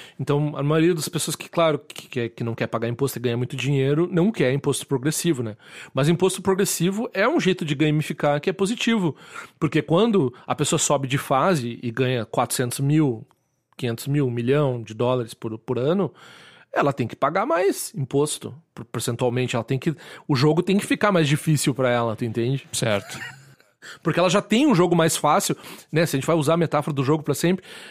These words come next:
Speaker 1: ela vai lá e, quando ela tá jogando, ela vai lá e ela adquire armas e ela tem, né? Ela já tá super montada como um perso-, já sabe jogar bem e tal, et cetera.
Speaker 2: Proteções.
Speaker 1: Ela já tem todas as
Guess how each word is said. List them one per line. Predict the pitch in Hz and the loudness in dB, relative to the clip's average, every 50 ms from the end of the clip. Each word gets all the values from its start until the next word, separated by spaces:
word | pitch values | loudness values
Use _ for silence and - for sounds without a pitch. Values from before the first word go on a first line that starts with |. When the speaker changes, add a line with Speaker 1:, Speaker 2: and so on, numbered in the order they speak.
| - - | -14 -4
Speaker 1:
ela | - 139 139 135 | -2 0 2 2
vai | 151 156 | 2 2
lá | 156 151 160 185 196 | 4 4 4 4 4
e, | 175 147 131 | 4 2 0
quando | - - 127 131 | 0 0 0 0
ela | 123 | 0
tá | - 135 | 0 0
jogando, | 127 147 156 151 156 156 175 185 156 | 0 0 0 2 2 2 2 2 2
ela | 127 117 | 0 0
vai | 110 127 | 0 0
lá | 127 127 139 | 2 2 0
e | 139 135 - | -2 -2 -4
ela | 139 127 131 139 127 123 127 - 95 - | -2 0 0 0 0 -2 -4 -6 -10 -12
adquire | 117 110 - - - 160 156 147 139 117 | -10 -10 -10 -6 -2 0 0 2 2 4
armas | 107 120 156 180 180 151 127 117 101 104 | 4 4 4 4 4 2 0 0 -2 -2
e | 113 | -2
ela | 107 107 107 | -2 -2 -2
tem, | - 131 123 127 131 131 123 110 107 107 110 | -2 -2 0 0 0 0 -2 -4 -6 -6 -6
né? | 113 110 120 120 113 117 - - - - - - | -6 -4 -4 -4 -4 -6 -10 -14 -20 -20 -16 -10
Ela | - 101 117 | -6 -4 -4
já | - 139 | -2 -2
tá | - - 120 127 147 160 175 185 170 139 127 - | 0 0 2 2 4 4 4 2 2 0 -4 -6
super | - - - - 165 170 165 | -6 -6 -4 0 0 0 2
montada | 170 160 165 185 180 175 - 151 147 165 180 180 - | 4 4 4 4 4 4 2 2 2 2 2 0 0
como | - 147 147 | 0 0 0
um | 143 | 0
perso-, | - 139 117 147 135 | 0 -2 -4 -2 -4
já | 117 113 | -4 -2
sabe | - 147 151 143 | 0 0 2 2
jogar | 147 147 117 131 131 | 2 2 2 2 0
bem | 139 131 143 147 165 175 175 156 131 | 2 2 2 2 4 2 2 2 0
e | 120 | -2
tal, | - - 135 139 135 | -2 -2 0 0 0
et | 127 | -2
cetera. | - - 151 151 - | -2 -2 0 0 0
Speaker 2:
Proteções. | - 139 131 - - 117 - - - 120 127 | 0 -2 -4 -4 -4 -4 -4 -4 -4 -2 0
Speaker 1:
Ela | 143 143 143 | 2 2 2
já | 135 | 2
tem | 143 139 | 2 0
todas | - 156 151 143 | 0 0 0 0
as | 147 135 135 147 | 0 0 -2 -4